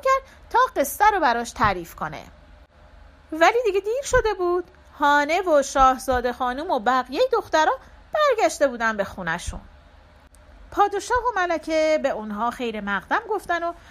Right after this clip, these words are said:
با شنیدن داستان پرماجرای اونها به شاهزاده خانم گفتن: «بالاخره با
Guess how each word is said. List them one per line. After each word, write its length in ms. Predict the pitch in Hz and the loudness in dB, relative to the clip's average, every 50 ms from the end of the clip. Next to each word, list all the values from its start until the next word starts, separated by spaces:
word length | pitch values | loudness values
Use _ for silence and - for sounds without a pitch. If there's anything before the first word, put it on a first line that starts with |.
| - - - | -20 -12 -6
با 80 | - 539 523 480 | -2 0 0 0
شنیدن 580 | - - - 392 339 311 302 294 294 294 294 285 | -2 -4 -6 -6 -6 -6 -4 -2 -2 -2 -2 -4
داستان 640 | 233 262 269 269 269 254 - - 269 269 269 262 269 | -2 0 0 0 -2 -2 -4 -2 -2 -2 -2 -4 -6
پرماجرای 840 | 262 - 262 247 240 233 240 240 233 233 226 220 226 254 349 403 466 | -6 -4 -4 -4 -4 -4 -4 -4 -4 -2 -2 -2 -2 -2 -2 -4 -4
اونها 580 | 381 302 262 247 262 277 294 311 320 330 339 | -6 -6 -6 -4 -2 -2 -2 -2 -2 -4 -4
به 80 | 311 294 | -4 -4
شاهزاده 460 | 269 - 247 220 208 - 226 202 202 | -4 -2 -2 -2 -2 -4 -8 -8 -8
خانم 220 | 196 208 202 208 | -8 -8 -8 -6
گفتن: 400 | 233 269 269 269 - 302 311 330 320 - - - - - - - - - - - - | -4 -4 -4 -4 -4 -6 -6 -6 -10 -14 -20 -20 -20 -20 -20 -20 -20 -20 -20 -20 -16
«بالاخره 1000 | 220 202 202 254 254 247 247 262 247 247 240 240 - 262 247 247 240 269 294 302 294 - - - - - - - | -12 -6 -2 0 0 0 2 2 2 0 0 0 -2 -2 0 0 2 0 0 0 -4 -8 -18 -20 -20 -18 -2 2
با 360 | 339 330 330 330 330 330 330 | 4 6 6 6 4 2 0